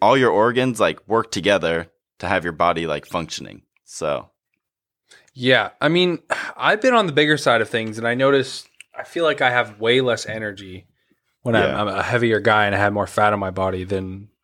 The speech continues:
Speaker 2: when I've slimmed down.
Speaker 1: Well, like, just talking about leptin still is, like, just that hormone alone, like, having too much or too little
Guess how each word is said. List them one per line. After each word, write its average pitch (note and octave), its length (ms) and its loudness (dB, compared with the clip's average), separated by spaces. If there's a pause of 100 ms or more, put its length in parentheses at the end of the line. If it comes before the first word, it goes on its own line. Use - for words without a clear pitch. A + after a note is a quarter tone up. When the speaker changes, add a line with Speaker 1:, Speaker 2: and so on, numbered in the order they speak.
(220)
Speaker 2:
when A#2 160 -6
I've F#2+ 480 -10
slimmed G#2+ 360 -2
down. F#2+ 420 -2 (720)
Speaker 1:
Well, C3 160 0
like, A2+ 240 0
just C#3 180 0
talking B2+ 300 0
about F#2+ 200 2
leptin F2 440 -2
still E2+ 320 -2
is, F2+ 180 -4
like, F2+ 260 -2 (1120)
just C3 240 0
that A2+ 240 2
hormone B2+ 420 4
alone, F#2 360 0
like, F2+ 200 0
having G2+ 240 0
too B2+ 220 2
much G#2 280 2
or A2 60 -6
too B2 180 2
little A2+ 440 0